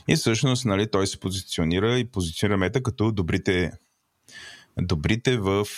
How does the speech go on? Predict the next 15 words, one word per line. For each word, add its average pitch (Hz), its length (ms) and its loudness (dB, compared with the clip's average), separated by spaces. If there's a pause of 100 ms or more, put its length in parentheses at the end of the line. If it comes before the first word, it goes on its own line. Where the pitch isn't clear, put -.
(280)
а, 95 580 2 (340)
тази, 90 640 0 (420)
а, 71 440 -4 (100)
този 85 260 -2
сблъсък, 120 680 0 (140)
добрите 85 380 -4
по - 140 -6
отношение 73 400 0
на - 120 -2
девелоперите, - 840 -2
по - 120 -14
отношение - 400 -4
на 71 100 -2
екосистемата. 120 840 0 (640)
И, 139 420 4